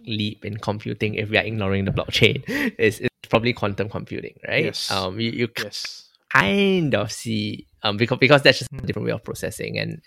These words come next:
Speaker 2: information. So, so instead of, you know, running it through chips and, and all that,
Speaker 1: Exactly.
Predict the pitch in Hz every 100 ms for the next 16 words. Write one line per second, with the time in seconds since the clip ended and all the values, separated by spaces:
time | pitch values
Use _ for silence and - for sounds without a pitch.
0 | - 104 104 107 107 - 113 - - 107
1 | 113 113 113 - 110 - - - 92 98
2 | - - - - 190 165 - 107 131 110
3 | 107 117 107 107 107